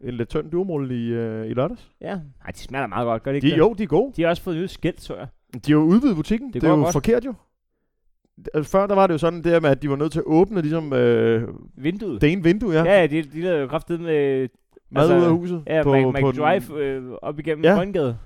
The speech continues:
Speaker 1: Ja. Konya Drive.
Speaker 2: Men har de så lukket vinduet nu?
Speaker 1: Øh, ja, fordi, øh, altså, der er en balsal dernede jo. Altså, ja, de har jo udryddet, øh, den der gamle spillehal, eller hvad fanden det var, som
Speaker 2: Ja,
Speaker 1: jeg aldrig
Speaker 2: ja.
Speaker 1: har set nogen mennesker gå ind i.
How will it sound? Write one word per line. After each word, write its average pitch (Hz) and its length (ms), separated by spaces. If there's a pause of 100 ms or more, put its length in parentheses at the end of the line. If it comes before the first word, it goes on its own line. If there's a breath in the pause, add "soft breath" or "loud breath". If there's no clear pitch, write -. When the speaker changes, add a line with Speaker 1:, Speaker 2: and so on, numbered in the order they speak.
(440)
Speaker 1:
Ja. 170 160 (640)
Konya 139 260 (320)
Drive. 147 320
Speaker 2:
Men 143 80
har 147 80
de 147 120
så 160 60
lukket 196 220
vinduet 196 260
nu? 185 140 (440 soft breath)
Speaker 1:
Øh, 147 200
ja, 208 220
fordi, 156 400
øh, 123 440 (460)
altså, 131 220
der 139 100
er 135 40
en 123 80
balsal 151 420
dernede 147 300
jo. 131 160 (200)
Altså, 131 160
ja, 135 100
de 135 200
har 131 120
jo 127 140
udryddet, 143 540
øh, 120 240
den 147 140
der 143 140 (260)
gamle 143 220
spillehal, 117 1120
eller 117 100
hvad 107 100
fanden 127 180
det 127 60
var, 123 160 (340)
som 107 320 (200)
Speaker 2:
Ja, 170 40
Speaker 1:
jeg 180 80
aldrig 131 120
Speaker 2:
ja. 143 60
Speaker 1:
har 131 60
set 135 220
nogen 131 160
mennesker 123 240
gå 120 80
ind 123 100
i. 117 120